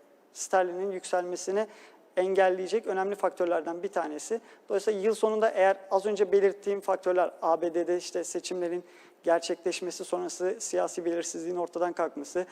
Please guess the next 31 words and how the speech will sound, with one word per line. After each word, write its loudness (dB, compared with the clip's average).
A 4
B 4
D 6
tarafında 0
yine -2
vaka 0
sayılarının 0
iyileşmesi, -2
küresel 0
ekonomide 2
bir -4
iyileşmenin -4
olması, -2
doları 4
değerlendirirken 4
pound 4
tarafında 0
da 4
bir -4
değer 6
kaybına 0
sebep 2
olacaktır. 0
Böyle 4
bir -4
durumda -2
da 4
aşağı 2
yönlü -4
hareketler 0
görebiliriz. 2